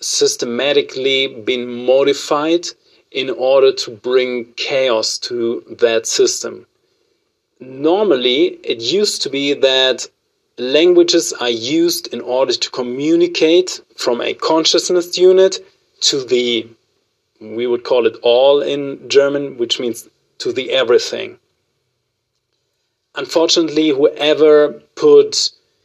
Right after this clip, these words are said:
educational systems and language rules, um,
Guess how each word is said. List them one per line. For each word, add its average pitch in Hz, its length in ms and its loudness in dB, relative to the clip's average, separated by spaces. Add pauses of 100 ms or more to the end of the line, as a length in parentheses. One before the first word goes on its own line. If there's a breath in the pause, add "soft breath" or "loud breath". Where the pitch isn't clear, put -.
(260)
educational 139 1040 0
systems 147 1040 -2
and 123 640 -6 (420)
language 139 1120 0
rules, 160 1120 0
um, 139 840 -2